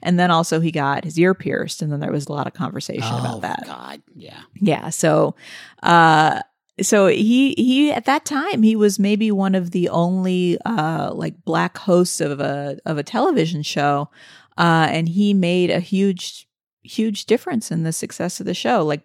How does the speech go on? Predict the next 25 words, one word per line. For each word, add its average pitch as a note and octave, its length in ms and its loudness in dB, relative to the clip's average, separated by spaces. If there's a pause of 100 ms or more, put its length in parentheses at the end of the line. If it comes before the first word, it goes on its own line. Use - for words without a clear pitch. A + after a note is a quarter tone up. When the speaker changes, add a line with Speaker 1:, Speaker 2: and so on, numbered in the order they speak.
(120)
Speaker 1:
they F3 500 2
talk - 260 -2
a F#3 60 -4
lot E3 220 0
about F3 180 -2
how D3+ 80 -4
parents D#3 580 -8
would D#3+ 140 -2
watch D3 340 -4
it F3 300 -8
with E3 220 -4
their D#3+ 120 -6
kids. - 560 -8 (340)
Speaker 2:
Yeah, E3+ 220 2
I, E3+ 80 4 (160)
Speaker 1:
Um, D3 60 0
Speaker 2:
I E3 80 2
legitimately C3 960 2
cannot. A#2 540 -2
I've C#3 100 -2
been D3+ 140 4
sitting C3+ 300 2
here A#2 160 0
thinking, A2 480 -4
like, F#2+ 280 -10